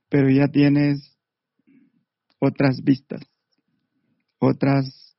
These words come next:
posibilidades. Descubres algo nuevo. Traes cosas que están fuera de lo conocido. Entonces no hay ni,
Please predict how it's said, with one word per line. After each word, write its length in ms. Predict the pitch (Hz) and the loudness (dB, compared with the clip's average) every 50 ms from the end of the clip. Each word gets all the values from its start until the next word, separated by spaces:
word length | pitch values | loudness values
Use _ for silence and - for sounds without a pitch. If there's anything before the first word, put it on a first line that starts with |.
| _ _ _ _ _ | _ _ _ _ _
posibilidades. 920 | - 127 113 123 123 117 117 113 - 58 - - - - - _ _ - _ _ _ _ _ _ _ _ _ _ _ _ _ _ _ _ _ _ _ _ _ _ | -6 -4 -2 0 0 0 0 0 -2 -2 -4 -6 -8 -12 -14 _ _ -20 _ _ _ _ _ _ _ _ _ _ _ _ _ _ _ _ _ _ _ _ _ _
Descubres 680 | 135 120 151 135 - - - 160 139 151 151 135 135 - | -2 0 0 0 -2 0 0 2 2 4 2 0 0 -2
algo 260 | 135 131 131 135 139 | -2 0 0 0 0
nuevo. 360 | 131 127 131 143 - - - - 131 - - _ _ _ _ _ _ - _ _ _ _ _ _ _ _ _ _ _ _ _ _ _ _ _ _ _ | 0 0 0 0 -2 -4 -6 -8 -10 -16 -20 _ _ _ _ _ _ -20 _ _ _ _ _ _ _ _ _ _ _ _ _ _ _ _ _ _ _
Traes 300 | 151 151 156 143 - _ _ _ _ _ _ _ _ _ _ _ _ _ _ _ _ _ _ _ _ _ _ _ _ _ _ | -2 -2 -2 -2 -4 _ _ _ _ _ _ _ _ _ _ _ _ _ _ _ _ _ _ _ _ _ _ _ _ _ _
cosas 680 | - 156 156 147 - 143 127 135 147 170 175 - _ _ - | 2 2 2 2 0 0 0 0 0 -2 -6 -10 _ _ -2
que 80 | 151 | -2
están 480 | 135 - - - 139 135 143 147 151 147 - - | -2 -2 -4 -6 -4 -2 -2 -2 -4 -6 -8 -6
fuera 420 | 135 135 160 175 185 175 170 151 | -2 0 0 2 2 0 0 0
de 120 | 123 71 62 | 0 0 0
lo 200 | 57 53 50 - | 0 -2 -2 -4
conocido. 600 | - - - - - - - - - - - - - 156 _ _ _ _ _ _ _ _ _ _ _ _ _ | -6 -8 -8 -8 -8 -10 -12 -12 -12 -12 -12 -14 -18 -20 _ _ _ _ _ _ _ _ _ _ _ _ _
Entonces 440 | 131 120 - - - 120 120 127 131 | -16 -16 -12 -10 -8 -8 -8 -8 -4
no 360 | - 143 143 143 143 143 - - | -2 0 2 2 2 0 -2 -2
hay 200 | - 139 139 143 | -2 0 2 2
ni, 200 | 139 139 139 139 | 2 2 0 -2